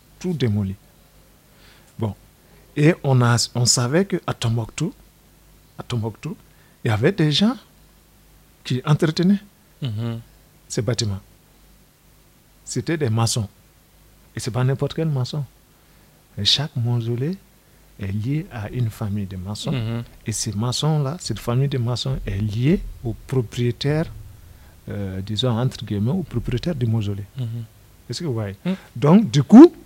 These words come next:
Speaker 1: <clears throat> quand vous arrivez dans un, un, un environnement comme ça, vous n'avez pas de documentation.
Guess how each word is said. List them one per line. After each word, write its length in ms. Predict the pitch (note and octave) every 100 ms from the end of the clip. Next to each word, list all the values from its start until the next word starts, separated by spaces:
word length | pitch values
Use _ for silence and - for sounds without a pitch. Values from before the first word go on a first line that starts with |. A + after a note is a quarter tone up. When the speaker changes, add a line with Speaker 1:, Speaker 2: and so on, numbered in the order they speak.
| - -
Speaker 1:
<clears throat> 60 | - - E3+ C3 G2 - - - - - - - - - - - -
quand 140 | A3
vous 200 | D#3+ B2
arrivez 320 | C#3 D3 F#3
dans 260 | E3 A#2+ A#2
un, 200 | B2 G#2+ - - _ - -
un, 200 | A2+ G#2+ G2+ -
un 460 | G#2+ G2+ - A#2
environnement 480 | B2 A#2+ B2 B2+ B2
comme 160 | G#2+ F#2
ça, 120 | G#2
vous 100 | A#2
n'avez 140 | C#3+ D3
pas 200 | E3+ D#3+
de 80 | B2+
documentation. 720 | B2 A#2+ A2 G2 G2 -